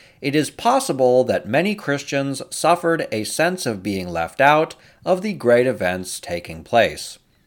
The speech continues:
Unable to fight for the glory of God, the Christians of Rouen made their own holy war upon their Jewish neighbors.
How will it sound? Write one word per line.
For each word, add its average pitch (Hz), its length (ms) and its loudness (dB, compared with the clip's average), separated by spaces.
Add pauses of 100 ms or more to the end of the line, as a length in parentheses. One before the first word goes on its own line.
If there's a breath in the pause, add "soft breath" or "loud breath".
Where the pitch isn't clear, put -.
(260)
Unable 156 460 2
to 120 140 -2
fight 127 320 6
for 117 100 -12
the 98 100 -6
glory 92 420 0
of 78 140 -12
God, 127 500 4 (360 soft breath)
the 113 100 -8
Christians 180 680 -2
of 95 160 0
Rouen 135 580 2 (240 loud breath)
made 123 260 -2
their 123 280 6
own 208 240 4
holy 113 400 2
war 98 560 2 (180 loud breath)
upon 135 460 -2
their 143 160 0
Jewish 90 480 -6
neighbors. 90 640 -2